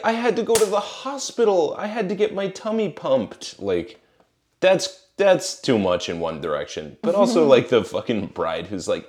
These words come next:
Speaker 1: "Isn't this a fun trick that I pulled on you?" <laughs> Like, that's also stupid. Everybody
Speaker 2: Yeah.
Speaker 1: in this situation, and also the caterer who's like, "Yeah, I'm sure this will be great for
Speaker 2: For
Speaker 1: my
Speaker 2: my business.
Speaker 1: business." Yeah.
Speaker 2: Yeah, exactly.
Speaker 1: Dude. All of
Speaker 2: All
Speaker 1: you
Speaker 2: right.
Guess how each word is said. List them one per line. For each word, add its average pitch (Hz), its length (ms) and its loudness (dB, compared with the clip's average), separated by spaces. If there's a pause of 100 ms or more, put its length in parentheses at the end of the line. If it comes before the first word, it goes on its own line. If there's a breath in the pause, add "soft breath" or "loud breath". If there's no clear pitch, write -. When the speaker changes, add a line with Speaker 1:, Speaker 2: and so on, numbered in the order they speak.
Speaker 1:
"Isn't 185 320 0
this 165 160 -4
a 147 60 -2
fun 160 640 -4 (320 soft breath)
trick - 600 -2
that 151 140 4
I 156 140 6
pulled 156 280 0
on 180 260 4
you?" 180 280 -2
<laughs> - 60 -20 (540 loud breath)
Like, 113 200 0
that's 143 240 4
also 104 340 4
stupid. 76 440 -8
Everybody 156 800 6
Speaker 2:
Yeah. 131 160 -2
Speaker 1:
in 117 100 2
this 110 200 0
situation, 92 500 -2
and 131 80 -2
also 302 220 -2
the 131 120 -2
caterer 117 600 0
who's 90 220 -6
like, 92 220 -2 (320 loud breath)
"Yeah, 135 720 2
I'm 131 140 4
sure 202 260 2
this 202 220 0
will 127 100 2
be 107 140 0
great 101 420 2
for - 200 0
Speaker 2:
For - 40 4
Speaker 1:
my 208 60 4
Speaker 2:
my 180 160 4
business. 175 400 2 (400)
Speaker 1:
business." 101 100 -8
Yeah. 151 240 4
Speaker 2:
Yeah, 151 200 2
exactly. 143 720 -6
Speaker 1:
Dude. 139 300 -14 (1000)
All 117 120 4
of 110 40 4
Speaker 2:
All 107 60 2
Speaker 1:
you 107 80 4
Speaker 2:
right. 101 60 4